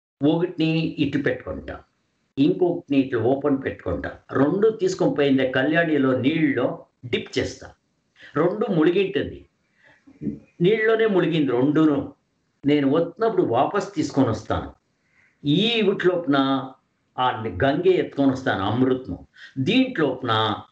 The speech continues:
అది బార్లు వేసిండే దాన్ని ఇంకా రెండు నీళ్ళలోనే ఉండే,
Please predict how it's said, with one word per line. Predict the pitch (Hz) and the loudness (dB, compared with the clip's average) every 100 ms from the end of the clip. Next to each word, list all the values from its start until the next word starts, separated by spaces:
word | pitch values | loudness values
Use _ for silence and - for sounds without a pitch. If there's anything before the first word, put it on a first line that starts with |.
| _ - | _ -2
అది | 147 | 0
బార్లు | 143 - 113 151 - | 0 0 2 2 0
వేసిండే | 170 - 127 113 | -2 0 0 0
దాన్ని | 107 104 95 92 | 0 0 0 -2
ఇంకా | 90 107 98 98 - - - | 0 0 0 -2 -6 -8 0
రెండు | 196 233 269 | 0 2 2
నీళ్ళలోనే | 269 202 220 220 202 196 | 2 4 2 2 0 2
ఉండే, | 160 131 87 - | 2 2 0 -8